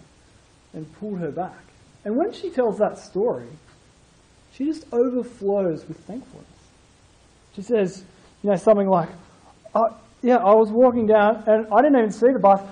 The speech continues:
but then I was so thankful for my friend." And she just goes on and on and on about how thankful she is to her friend who saved her. And that's a little bit like what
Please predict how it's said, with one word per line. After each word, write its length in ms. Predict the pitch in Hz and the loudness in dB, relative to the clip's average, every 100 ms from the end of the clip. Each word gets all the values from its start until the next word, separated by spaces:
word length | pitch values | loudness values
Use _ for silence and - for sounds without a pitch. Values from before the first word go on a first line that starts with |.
| - | -8
but 100 | 262 | 4
then 100 | 311 | 8
I 120 | 311 | 10
was 120 | 294 302 | 10 10
so 120 | 381 539 | 8 10
thankful 360 | 339 349 349 | 8 6 4
for 140 | 415 302 | 2 6
my 160 | 277 | 6
friend." 1300 | 277 277 294 214 381 - - - - - - 247 240 - | 6 6 6 6 2 -6 -12 -14 -14 -14 -14 -14 -16 -12
And 100 | 254 | -6
she 80 | 277 | -4
just 140 | 285 262 | -4 4
goes 200 | 277 269 | 4 4
on 320 | 320 381 381 | 2 2 4
and 80 | 269 | 4
on 180 | 302 | 4
and 100 | 247 | 4
on 120 | 269 254 | 2 2
about 180 | 214 | 2
how 160 | 208 226 | 2 0
thankful 540 | 226 - 359 440 302 | 0 0 2 2 -4
she 180 | 208 180 | -4 -4
is 240 | 151 151 - - _ _ _ - | -6 -6 -14 -20 _ _ _ -10
to 80 | 233 | -6
her 100 | 220 | -6
friend 320 | 220 302 247 | -4 -2 -2
who 120 | 214 | -6
saved 340 | 220 294 370 - | -8 -6 -6 -6
her. 200 | - - - | -10 -12 -12
And 220 | - - | -14 -8
that's 160 | 285 330 | -6 -2
a 40 | |
little 220 | 339 320 | 0 2
bit 140 | 233 220 | 2 0
like 200 | 185 175 | -4 -4
what 140 | 190 | -8